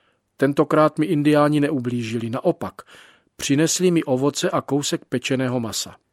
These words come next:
Jak jsem se později dozvěděl, jejich zvyky jim nedovolovali zabít někoho, kdo přijde v nouzi do jejich vesnice. Na mně bylo vidět,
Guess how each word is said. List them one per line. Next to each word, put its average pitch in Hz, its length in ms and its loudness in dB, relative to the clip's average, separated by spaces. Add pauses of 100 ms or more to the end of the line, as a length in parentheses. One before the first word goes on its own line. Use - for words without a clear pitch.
(680)
Jak 127 220 0
jsem 160 160 2
se 143 140 2
později 143 440 2
dozvěděl, 131 680 2 (520)
jejich 139 360 4
zvyky 151 340 0
jim 160 200 4
nedovolovali 131 720 4
zabít 123 440 -2
někoho, 120 560 -2 (680)
kdo 139 200 2
přijde 160 380 2
v 120 100 -2
nouzi 147 360 2
do 147 100 4
jejich 139 320 2
vesnice. 113 600 -6 (1400)
Na 139 140 4
mně 156 200 6
bylo 160 240 8
vidět, 147 440 0